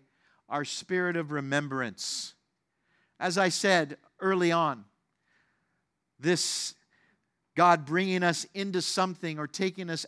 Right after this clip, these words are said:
out might be something that is of great loss to us, something that has affected our lives greatly. But nothing will be able to take away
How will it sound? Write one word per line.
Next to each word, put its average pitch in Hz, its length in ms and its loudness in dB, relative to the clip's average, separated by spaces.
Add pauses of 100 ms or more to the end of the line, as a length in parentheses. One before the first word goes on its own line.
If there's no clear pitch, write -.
out 170 340 0 (360)
might 175 380 2
be 208 160 -4
something 247 840 -2
that 220 300 2 (100)
is 196 320 2
of 180 280 -2
great 180 380 0
loss 160 600 0
to 170 240 -2
us, - 560 -2 (1160)
something 202 560 -2
that 185 180 4
has 180 140 2
affected 233 560 0
our 214 160 6
lives 202 460 2
greatly. 151 880 0 (1120)
But 196 140 2
nothing 233 520 4
will 339 160 0
be 285 200 2
able 294 200 2
to 285 120 -2
take 269 300 0
away 233 460 0